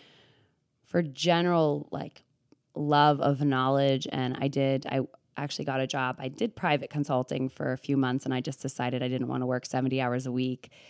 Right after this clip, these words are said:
So I moved back from Boston here, actually, to work at the Bureau of Economic Analysis in a different division, but where I interned. And it was, I knew I wanted to be back in D C. I love it here. Um, but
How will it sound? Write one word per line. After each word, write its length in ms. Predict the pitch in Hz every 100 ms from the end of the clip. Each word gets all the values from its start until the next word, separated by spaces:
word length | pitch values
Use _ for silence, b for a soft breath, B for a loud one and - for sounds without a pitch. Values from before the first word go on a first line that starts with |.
| B B
So 340 | - 156 139 -
I 80 |
moved 540 | 147 156 151 135 - _
back 320 | 143 131 -
from 340 | - - 135 127
Boston 440 | 123 180 - 127
here, 500 | 127 247 285 110 - -
actually, 380 | 117 - - 143
to 140 | -
work 240 | 139 127 -
at 60 |
the 60 | 151
Bureau 160 | 135
of 80 | 127
Economic 380 | 127 127 123 131
Analysis 500 | 131 123 131 131 -
in 80 | 127
a 60 |
different 300 | 123 135 131
division, 360 | 131 131 131 131
but 220 | 123 -
where 120 | 135 127
I 80 |
interned. 560 | 131 131 - - - -
And 440 | - 135 131 127 - B B B B B B _
it 100 | 226
was, 160 | 233 185 - _ _ _ _ _
I 100 | 196
knew 220 | 190 170 180
I 120 | 185
wanted 240 | 190 202
to 80 | 196
be 80 | 202
back 280 | - 196 214
in 60 |
D 140 | 208 214
C. 300 | - 202 196
I 60 | 147
love 240 | 143 156
it 80 | -
here. 520 | - 185 175 175 175 -
Um, 640 | - 143 - - - 151 - _ _ - _ _ _ _ _
but 380 | 156 139 -